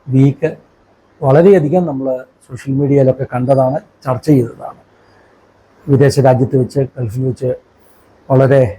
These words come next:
ദാരുണമായ രീതിയിൽ കൊല്ലപ്പെട്ട ഒരു സഹോദരി. ആത്മഹത്യയാകാം, മറ്റെന്തുമാകാം. എങ്ങനെ ആ സഹോദരി കൊല്ലപ്പെട്ടു എന്നതിനേക്കാൾ അപ്പുറമായിട്ട് ആ സഹോദരി കൊല്ലപ്പെട്ട സാഹചര്യങ്ങൾ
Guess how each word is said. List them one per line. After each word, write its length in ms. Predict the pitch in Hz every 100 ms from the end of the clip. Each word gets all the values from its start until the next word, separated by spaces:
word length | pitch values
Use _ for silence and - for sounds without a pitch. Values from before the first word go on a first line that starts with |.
| _ _ _
ദാരുണമായ 540 | 127 139 151 160 160 156 143
രീതിയിൽ 320 | 131 127 139 175 _ _ _ _ _ _ _ _
കൊല്ലപ്പെട്ട 420 | - 135 135 131 131 139 - 151
ഒരു 140 | 127 131 - _ -
സഹോദരി. 420 | 127 113 120 107 - - 131
ആത്മഹത്യയാകാം, 680 | - 127 120 131 123 123 165 - _ _
മറ്റെന്തുമാകാം. 720 | 151 127 135 135 147 123 135 190 _ _ _ _ _ _ -
എങ്ങനെ 420 | 151 165 196 202 202 - _ _ -
ആ 180 | 160 156 165 160
സഹോദരി 420 | 156 135 156 151 156
കൊല്ലപ്പെട്ടു 560 | 147 135 160 165 - 160 - _ -
എന്നതിനേക്കാൾ 600 | 135 135 135 139 139 139 135
അപ്പുറമായിട്ട് 520 | - 139 139 131 - - _ _ _ _ _ _ -
ആ 120 | 147 160 143
സഹോദരി 420 | 131 131 143 147 143
കൊല്ലപ്പെട്ട 440 | - 127 139 151 - 143 131 - _ _
സാഹചര്യങ്ങൾ 800 | - 135 135 175 165 151 123